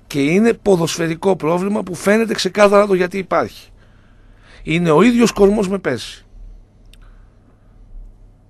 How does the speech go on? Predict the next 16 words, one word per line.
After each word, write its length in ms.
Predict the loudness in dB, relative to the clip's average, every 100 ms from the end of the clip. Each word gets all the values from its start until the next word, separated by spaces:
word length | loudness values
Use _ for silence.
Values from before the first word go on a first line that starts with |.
| _ _ _
Στην 300 | -18 -6 -2
εξίσωση 560 | 0 0 0 2 2 -2
της 120 | -6
κουβέντας 460 | -8 0 2 2 2
εννοείται 420 | 4 4 4 2
βάζουμε 500 | 6 6 6 2 -2
και 80 | -2
το 100 | -6
κομμάτι 400 | -4 -2 -2 -2
το 100 | -6
ότι 100 | -6
δεν 240 | -2 0
βοηθήθηκε 520 | 0 0 -2 -8 -6 -4
η 40 |
ομάδα 360 | 0 0 -2 -4
ακόμα 580 | -6 0 2 2 -2